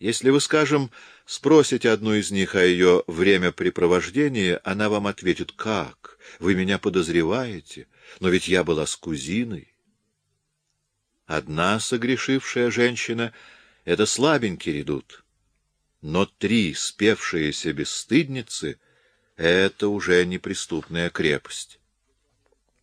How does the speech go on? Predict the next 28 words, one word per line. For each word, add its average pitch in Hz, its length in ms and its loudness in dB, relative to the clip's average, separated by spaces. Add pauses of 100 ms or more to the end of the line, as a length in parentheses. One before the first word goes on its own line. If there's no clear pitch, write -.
(340)
Только 107 300 2
вот 120 180 6
в - 60 -14
чем 107 260 -4
дело. 82 300 0 (920)
В - 100 -14
те 143 120 4
самые 151 400 4
дни, 147 160 0
когда 117 400 4
Людовик 104 540 4
отсутствует, 90 880 -2 (1160)
в - 80 -20
те 135 120 6
самые 139 380 4
вечера, 135 500 4
когда 95 340 2
в 90 100 0
окнах 107 420 4
Нельской 92 440 -2
башни 87 400 0
горит 73 300 -2
свет, - 680 -2 (1120)
в 90 80 -4
этих 120 300 0
обычно 113 420 0
пустынных 110 640 -2
местах, 107 600 -2